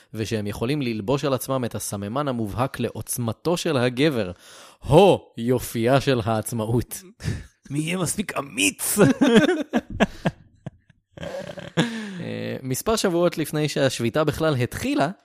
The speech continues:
Speaker 1: חבר הפרלמנט הצרפתי, אנטיד בוייר, אה,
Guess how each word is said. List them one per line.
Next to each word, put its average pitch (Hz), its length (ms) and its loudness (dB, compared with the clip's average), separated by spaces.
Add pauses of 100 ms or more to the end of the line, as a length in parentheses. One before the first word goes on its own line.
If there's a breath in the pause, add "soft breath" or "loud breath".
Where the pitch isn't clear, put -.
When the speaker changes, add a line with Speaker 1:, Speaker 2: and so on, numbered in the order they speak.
(240 soft breath)
Speaker 1:
חבר 123 420 0
הפרלמנט 135 540 2
הצרפתי, 131 600 0 (160)
אנטיד 175 560 -2 (180)
בוייר, 127 800 8 (720 soft breath)
אה, 110 760 -6